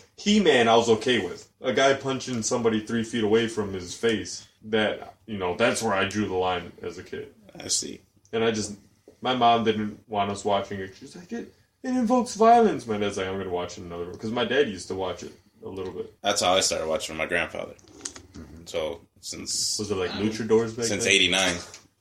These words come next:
Speaker 2: Is that where we're going? Is, is that the route we're going?
Speaker 4: I mean, I mean, the eighties, when you, you, you got home from church, it's like you watched the Mike Ditka show, or, you know, you watched football or wrestling, and that was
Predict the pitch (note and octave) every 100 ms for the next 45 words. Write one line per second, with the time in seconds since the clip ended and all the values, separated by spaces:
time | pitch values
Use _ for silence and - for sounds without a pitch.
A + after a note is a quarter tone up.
0 | - F#2 G2 G#2+ G2+ - C3 A#2 A#2+ B2
1 | C3 A2 B2 - - - - C3 - C#3+
2 | C3 B2+ C#3 C#3 C3 C3 D3+ - G3+ F3
3 | F3 G3+ D#3+ D3+ A3 E3 B2+ B2+ C3+ B2+
4 | A#2+ A#2 A2 - _ _ - G2+ A2+ C3
5 | C#3 C3 G#2 F#2+ B2+ D3+ - G#2+ - G#2+
6 | G2 G2+ G2+ A2 - G2+ G#2+ G#2+ G#2+ G#2+
7 | - - F#2 F#2+ G2 F#2 F2+ F2+ F2+ F#2
8 | F#2 F#2 - - _ _ - G2 G#2 G2+
9 | F#2 G#2+ - F2 E2+ E2+ F#2 - -